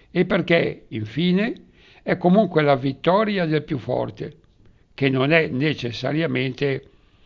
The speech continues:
il più giusto. Alla fine del dodicesimo secolo, Petrus Cantor lo condanna senza appello. Chi partecipa al duello giudiziario lo fa confidando in tre cose:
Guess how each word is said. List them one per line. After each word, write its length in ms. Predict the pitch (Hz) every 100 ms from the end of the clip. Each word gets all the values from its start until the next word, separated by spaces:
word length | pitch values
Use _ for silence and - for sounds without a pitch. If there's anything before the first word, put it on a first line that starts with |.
| - _ _ _
il 220 | - 120
più 380 | 120 - 170 135
giusto. 520 | 127 170 139 - - - _ - _ - _ _ _ _ -
Alla 320 | - 254 185
fine 480 | - 185 208 190 160
del 220 | 151 151
dodicesimo 800 | 143 147 135 127 175 165 147 135
secolo, 680 | 117 139 127 - 120 - - -
Petrus 760 | 135 180 196 185 175 170 147 - _ _ _ _
Cantor 920 | - 151 147 139 120 107 135 131 - - - _ _ - _ _ _ -
lo 180 | 240 -
condanna 540 | 220 202 170 190 170
senza 400 | - 185 180 170
appello. 520 | - 185 180 - - - _ _ _ _ - _
Chi 160 | - 131
partecipa 760 | - 143 127 175 180 139 - -
al 100 | 123
duello 360 | 135 196 165
giudiziario 1000 | 127 139 170 202 175 151 139 151 185 - - - - -
lo 120 | 247
fa 240 | 254 208 -
confidando 760 | - 185 175 208 175 151 143
in 140 | 151 135
tre 240 | 151 170
cose: 420 | - - 113 110